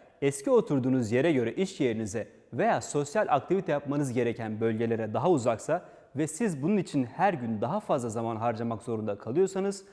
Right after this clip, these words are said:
bunlar için belirleyeceğiniz bir bedeli de ayrıca talep edebilirsiniz. Özellikle bu maddeyi varsa eşiniz ve çocuklarınız açısından da ayrı ayrı değerlendirebilirsiniz.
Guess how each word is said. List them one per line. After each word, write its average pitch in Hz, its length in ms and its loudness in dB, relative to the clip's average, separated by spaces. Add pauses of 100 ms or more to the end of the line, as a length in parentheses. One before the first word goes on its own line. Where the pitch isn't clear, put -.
(340)
bunlar 185 440 2
için 135 380 -2
belirleyeceğiniz 135 680 2
bir 110 240 -2
bedeli 117 340 0
de 156 200 0 (420)
ayrıca 147 500 0
talep 165 280 -4
edebilirsiniz. 113 800 -4 (440)
Özellikle 156 640 0
bu 220 80 2
maddeyi 143 500 0 (300)
varsa 180 380 0
eşiniz 147 500 -2
ve 185 80 0
çocuklarınız 143 680 -4
açısından 139 680 -4
da 170 160 -2 (380)
ayrı 156 320 2
ayrı 135 320 0
değerlendirebilirsiniz. 123 1040 -4